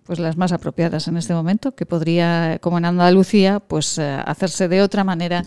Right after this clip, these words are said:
y combinaríamos perfectamente lo que es, eh, el futuro, la economía, con, eh, la salud. Y hablando de salud, y hablando de covid, eh, eh, nos marchamos en este momento a Almudévar,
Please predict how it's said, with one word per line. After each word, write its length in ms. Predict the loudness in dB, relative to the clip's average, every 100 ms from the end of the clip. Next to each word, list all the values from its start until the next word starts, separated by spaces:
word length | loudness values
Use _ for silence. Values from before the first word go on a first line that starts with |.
| -8 -20 -10
y 140 | -4 -2
combinaríamos 1080 | 4 6 6 6 6 6 8 8 8 4 2
perfectamente 1040 | -2 -2 -6 -4 -6 -4 -4 -2 -2 -4 -6
lo 320 | -6 -6 -6
que 180 | -4 -4
es, 240 | -4 -2
eh, 200 | -2 -2
el 160 | -4 -6
futuro, 380 | -6 -2 0 2
la 100 | 0
economía, 580 | -2 -2 -2 -4 -6 -10 -18 -20 -20 _ _
con, 320 | -2 0 -2
eh, 300 | -2 -4 -6
la 180 | -8 -8
salud. 360 | -6 -6 -8 -10 -14 -18 -12 0
Y 80 |
hablando 320 | 2 4 4 4
de 100 | 2
salud, 420 | 2 0 0 -2
y 100 | 2
hablando 380 | 2 4 4 4
de 180 | 4 2
covid, 500 | 4 4 4 0 0
eh, 180 | 0 0
eh, 200 | 0 0
nos 180 | 2 2
marchamos 480 | 2 2 2 2 4
en 100 | 2
este 180 | 2 2
momento 320 | 2 2 2
a 100 | 2
Almudévar, 720 | 0 0 2 4 4 2 -2